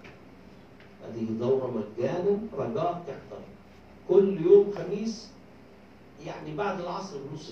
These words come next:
ساعة، الساعة أربعة هيك إن شاء الله. خلاص؟ ويا رب، يعني ممكن نحاول في الإفطار إن شاء الله. نحاول نتفق مع أي مائدة اللي بتذبح الحيوانات الميتة.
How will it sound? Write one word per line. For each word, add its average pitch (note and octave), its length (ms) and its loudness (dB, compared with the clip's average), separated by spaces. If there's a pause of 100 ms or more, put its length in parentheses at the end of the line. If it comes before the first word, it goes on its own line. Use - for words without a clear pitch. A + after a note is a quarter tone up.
(120)
ساعة، - 180 -18 (560)
الساعة - 160 -12
أربعة A2+ 320 -12 (200)
هيك G#2 100 -8 (160)
إن F2 40 -12
شاء - 160 -14
الله. - 220 -16 (680)
خلاص؟ - 240 -2 (1700)
ويا C#4 180 -12
رب، C4+ 140 -10 (600)
يعني F3+ 220 -12
ممكن F3 400 -10
نحاول E3 200 -6
في - 340 -14
الإفطار B2+ 500 -10
إن A2 140 -8
شاء - 100 -16
الله. - 200 -20 (300)
نحاول A#2+ 260 -6 (560)
نتفق A#2 560 -6
مع G2+ 80 -10 (120)
أي C3 60 -6
مائدة A2+ 520 -6 (1200)
اللي A2+ 140 -10
بتذبح A2+ 560 -8 (320)
الحيوانات - 540 -8
الميتة. G3+ 400 -14